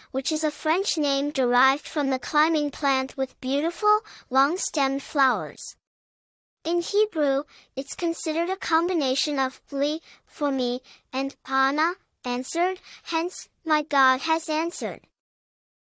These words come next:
It has been used in various forms across many cultures, gaining popularity in the United States in the late twentieth century and continues to be a beloved choice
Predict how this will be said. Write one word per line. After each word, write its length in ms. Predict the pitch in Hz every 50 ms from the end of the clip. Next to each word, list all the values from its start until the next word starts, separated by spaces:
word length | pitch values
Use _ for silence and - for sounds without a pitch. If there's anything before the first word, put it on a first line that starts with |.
| _ _ -
It 120 | 349 339
has 180 | 359 381 381 -
been 240 | - 403 370 339 311
used 340 | 302 320 359 403 403 -
in 140 | 403 359 311
various 540 | 269 269 269 277 277 285 285 285 302 - -
forms 420 | - - 277 269 262 262 285 302
across 460 | 311 302 - - 311 285 269 269 - -
many 280 | 285 277 302 349 381
cultures, 720 | 381 - - 311 302 311 - - 294 294 285 311 - - - - - - - _ -
gaining 380 | 269 277 285 311 359 392 392
popularity 880 | - - 302 285 285 339 320 285 254 247 247 240 240 233 285 302 302 302
in 100 | 277 285
the 80 | 269
United 480 | 262 262 262 262 247 240 262 294 359 359
States 480 | - - - - 269 262 269 - - -
in 140 | 262 247
the 80 | 247 233
late 340 | 226 226 254 269 302 - -
twentieth 480 | - - 285 277 294 339 349 349 339
century 640 | - - - 262 247 247 - - 254 233 240 262 - -
and 160 | 277 277 285 -
continues 580 | 330 311 311 - 349 349 381 403 415 427 - -
to 80 | - -
be 160 | 277 285 277
a 80 | 277 254
beloved 500 | 247 269 262 277 285 311 339 349 330 -
choice 380 | - - 320 285 277 285 -